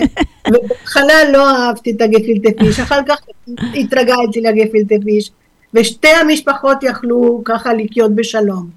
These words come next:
Speaker 1: <laughs> אני
Speaker 2: אז
Speaker 1: חושבת על זה שהיא עמדה לידך, והיא צריכה לבלוע את זה, ו-, <laughs>
Speaker 2: כן,
Speaker 1: ולא
Speaker 2: את מבינה, כאילו, א-, א-, אפרופו ה-, ה-, חמותי, אפרופו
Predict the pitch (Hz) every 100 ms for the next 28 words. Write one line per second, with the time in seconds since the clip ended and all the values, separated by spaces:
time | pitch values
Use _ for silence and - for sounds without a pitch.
0 | - - - 214 - - - 214 233 220
1 | 233 247 233 254 247 220 214 220 220 220
2 | 226 226 262 220 220 240 233 240 247 233
3 | 196 220 262 285 233 208 214 208 320 -
4 | - - 330 - - 330 - - - 294
5 | 311 285 302 320 - 254 220 320 - 381
6 | - 269 254 240 214 240 240 226 247 240
7 | 262 262 269 - 226 208 220 214 208 -
8 | 202 214 - 392 370 277 214 220 214